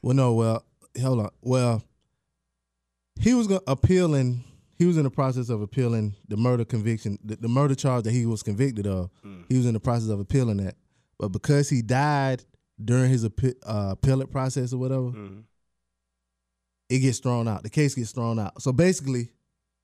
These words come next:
Speaker 1: that person dead, and
Speaker 2: The
Speaker 1: there's
Speaker 2: conviction
Speaker 1: nobody
Speaker 2: is
Speaker 1: to
Speaker 2: gone.
Speaker 1: charge.
Speaker 2: Okay.
Speaker 1: You know what I'm saying? Yeah, the conviction is gone. So all of the repercussions of him getting a murder charge goes
Speaker 2: Oh,
Speaker 1: away.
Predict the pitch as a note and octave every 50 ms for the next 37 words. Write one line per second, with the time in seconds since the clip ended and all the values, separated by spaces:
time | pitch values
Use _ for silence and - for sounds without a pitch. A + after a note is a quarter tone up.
0 | _ _ _ _ _ _ _ - A#2 B2 - E3 D#3 D3 B2 C3 A#2+ A#2+ C#3 C#3+
1 | C#3+ C#3 C3 B2 A#2 A#2+ B2 _ _ _ _ _ _ _ _ _ _ - G#2+ A2
2 | A2 G#2+ G#2+ G#2 G2+ G2 G2+ - _ _ _ _ _ _ _ _ _ _ _ _
3 | _ _ _ _ _ _ _ _ _ _ - B2+ C#3 C3+ B2+ C#3 D3 C#3+ C#3 C#3
4 | C3+ B2+ A#2+ B2 G#2+ D#3+ D#3 D3 C3+ A#2+ G#2+ G2 F#2 - - - - A2+ A2+ G#2+
5 | - F#2+ E2+ F2+ F2+ _ - - A2+ A2+ A2 G#2 B2 A#2+ C#3 D3 C3 B2 - A#2+
6 | A2 C3 C#3 C3 C3 A#2+ A2+ G#2 G2+ C3+ C3+ B2+ A#2+ A2 G#2 - - B2+ B2 A#2
7 | A2+ G#2 G#2 _ _ _ _ _ _ _ _ _ _ _ _ _ _ - A#2+ C#3
8 | D3+ D3+ D3+ C#3+ C3 B2+ C#3 D3 C3+ C3 - - D#3 D3 C#3 C#3+ C3 B2+ A#2+ G#2+
9 | C3+ C#3+ C#3 C3+ B2+ A#2+ - - B2 A2+ C3+ C3 B2 A#2 A#2 A2+ A#2 _ _ _
10 | _ _ _ _ _ _ _ _ _ - A2+ A#2 A#2 B2+ D3 D3+ D3+ C#3+ - E3+
11 | D#3+ D#3 D3 C#3 C3+ C3 - - - A2 A#2+ B2+ B2+ B2+ C#3 C#3 C3 A#2+ A2+ B2
12 | B2 C3+ B2+ A2 G2